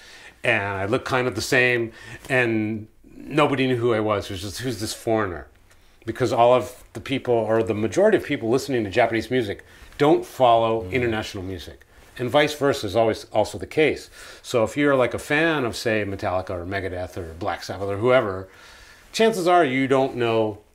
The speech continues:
Speaker 1: much about Japan-, Japanese pop music.
Speaker 2: Yeah.
Speaker 1: But at the same time, if you listen to Japanese pop music and Japanese rock and metal and visual kei and all that, which is about eighty percent of the population, they don't know U two from Madonna.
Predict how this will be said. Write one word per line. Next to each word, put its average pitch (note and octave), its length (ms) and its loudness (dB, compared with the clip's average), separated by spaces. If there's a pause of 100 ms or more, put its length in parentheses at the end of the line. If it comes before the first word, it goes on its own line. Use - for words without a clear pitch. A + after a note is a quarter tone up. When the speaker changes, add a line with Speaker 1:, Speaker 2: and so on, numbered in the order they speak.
(120)
Speaker 1:
much A#2 220 -2
about G#2 320 0
Japan-, G2+ 540 -4
Japanese G2 380 -2
pop - 240 -8
music. D#2+ 360 -12
Speaker 2:
Yeah. E2 160 -12 (160)
Speaker 1:
But C#3+ 360 4
at - 60 -20
the - 60 -20
same B2+ 220 0
time, A#2+ 400 0 (320)
if - 80 -12
you C3 60 -4
listen C3+ 240 -2
to A#2 80 -2
Japanese A#2 540 0
pop D3+ 320 4
music A2 340 -2
and G2+ 100 -4
Japanese G#2+ 380 -2
rock G#2 340 0
and G2+ 140 -6
metal G#2 320 0
and G2 120 -6
visual G2+ 300 -2
kei G#2+ 200 -6
and G#2 80 -4
all G#2+ 140 2
that, B2 360 6 (440)
which C#3 220 0
is A#2 100 -2
about A#2+ 360 4
eighty C3 300 0
percent B2+ 600 -2
of A2 140 -2
the A#2+ 80 -2
population, A2 920 2 (440)
they D3+ 200 6
don't C3+ 280 4
know B2+ 640 4 (580)
U C3+ 260 0
two D#3+ 300 6
from C3+ 240 -2
Madonna. A2 560 2